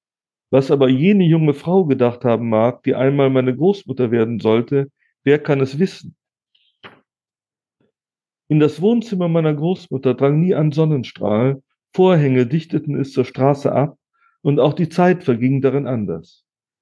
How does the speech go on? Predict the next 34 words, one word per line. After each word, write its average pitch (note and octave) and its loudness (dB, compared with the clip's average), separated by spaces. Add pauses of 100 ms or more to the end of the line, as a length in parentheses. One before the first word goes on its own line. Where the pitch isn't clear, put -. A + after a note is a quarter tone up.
(460)
Die D3 -2
Uhr G3+ 2
mit D#3 -4
dem D3+ 0
Westminster-Schlag C#3+ -2
ging D3+ -4
immer E3+ 2
deutlich C#3 0
nach. F2 -8 (520)
Kalenderblätter C3+ 0
wurden C3 0
nicht E3 -6
bei C#3+ 0
Zeiten B2 -2
abgerissen. - -10 (800)
Und A2 -6
doch E3 0
war A2 4
es A2+ -2
ein B2+ -2
Teil D3 2
der D3+ 0
Welt D3 0 (420)
und C3+ -2
war C#3 4
es C#3 -2
auch F3+ 0
an E3 -2
jenem F3+ -2
Donnerstag, C3+ -2
dem D3+ -6
zweiten D#3+ -2
Februar C3+ 0
neunzehnhundertzweiundzwanzig, C3+ -2